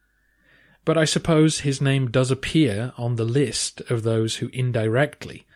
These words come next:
led Byzantium to collapse. But he is very much in the unintended consequences camp, rather than those whose incompetence or selfishness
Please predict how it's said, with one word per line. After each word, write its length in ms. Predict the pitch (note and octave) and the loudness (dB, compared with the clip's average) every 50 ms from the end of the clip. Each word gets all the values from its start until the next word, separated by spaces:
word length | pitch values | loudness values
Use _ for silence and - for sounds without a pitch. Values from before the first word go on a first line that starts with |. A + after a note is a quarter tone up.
| _ _ _ _ | _ _ _ _
led 380 | - A2+ A2 A2 A2 A2 G2+ - | -4 -2 0 0 0 -2 -4 -6
Byzantium 640 | G#2+ G2+ G#2 G2+ B2+ G#2+ G#2 G2+ - - A2+ A2 A2 - | -6 -6 -6 -4 -6 -6 -6 -8 -10 -10 -12 -12 -12 -12
to 80 | - - | -14 -10
collapse. 640 | - - A2+ A#2 A#2+ A2 G2+ - - - - - _ _ _ _ _ _ _ _ _ _ - - - _ - | -8 -4 -4 -2 -2 -4 -6 -8 -12 -14 -14 -14 _ _ _ _ _ _ _ _ _ _ -20 -20 -20 _ -4
But 120 | D#3 D3 | -2 2
he 120 | D#3+ F3+ F#3 | 4 4 4
is 100 | E3+ D#3 | 6 6
very 220 | F#3 F#3 F3+ E3 | 6 6 6 6
much 320 | D3+ D3 C#3 - - - | 4 2 0 0 -2 -2
in 100 | C3+ B2 | -2 -2
the 240 | A#2+ A#2+ A2 A2 - - | 0 -2 -2 -4 -4 -2
unintended 680 | C3 C3 B2+ B2 A#2+ A2 - - C#3 B2+ A#2+ A#2 G#2+ - | 0 0 2 2 0 -2 -4 -4 -4 -2 -2 -2 -4 -6
consequences 800 | - - - D3+ C#3+ - - - - - G#2 G#2 - - G#2+ - | -6 -4 -2 -2 -2 -2 -4 -6 -6 -8 -8 -8 -8 -10 -10 -12
camp, 400 | - - C3 A2+ G#2+ A2 A2 - _ _ _ - - - - _ - | -8 -6 -6 -4 -4 -6 -10 -16 _ _ _ -20 -20 -20 -20 _ -2
rather 440 | B2 B2 A#2+ A#2+ B2 A#2+ A2+ A#2 A2 | 2 4 4 6 4 4 2 0 0
than 220 | G#2+ G#2 G#2 G#2+ | -2 -4 -4 -4
those 400 | G#2 A2+ A2 G#2+ G#2 G2+ - - - - - - _ _ | -2 -2 0 0 -2 -2 -4 -8 -12 -16 -20 -20 _ _
whose 180 | - C3 A2+ A#2+ | -4 -4 -2 -2
incompetence 720 | A#2 A#2 - - B2+ A2 - A2+ - A2 A2 G#2+ - - | -4 -4 -4 -4 -4 -4 -6 -8 -10 -12 -12 -10 -10 -8
or 160 | - A#2+ A#2 | -6 -6 -6
selfishness 720 | - - - A#2 A2+ - - A2 - - A2 G2+ F#2+ - | -6 -4 -4 -4 -4 -4 -6 -8 -8 -6 -8 -8 -8 -10